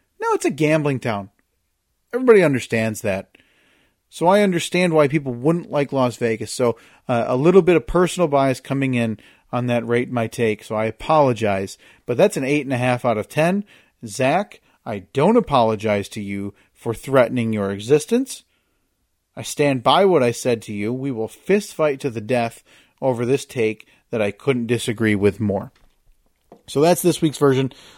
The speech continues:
of Rate My Take. Send those in at so-, on social media, at Steve and Kyle, at K P A F F three five eight seven,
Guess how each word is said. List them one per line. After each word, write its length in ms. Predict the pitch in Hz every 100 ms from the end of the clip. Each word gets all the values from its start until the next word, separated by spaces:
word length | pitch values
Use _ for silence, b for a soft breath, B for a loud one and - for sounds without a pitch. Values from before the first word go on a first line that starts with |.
| _
of 200 | 131 117
Rate 220 | 131 139
My 160 | 135 123
Take. 340 | - 110 104 - B B
Send 300 | - 147 156
those 280 | 151 147 123
in 220 | 120 117
at 180 | 123 131
so-, 260 | - 135 -
on 180 | 139 131
social 280 | 139 -
media, 340 | 113 113 110 110
at 180 | 127 120
Steve 260 | - 113
and 120 | 95
Kyle, 360 | 90 131 135 123 b b b -
at 260 | 123 117
K 240 | - 123 120
P 240 | 120 117
A 180 | 120 117
F 180 | 110 -
F 180 | 113 -
three 220 | - 113
five 320 | 117 104 95
eight 160 | 98 -
seven, 400 | 160 156 165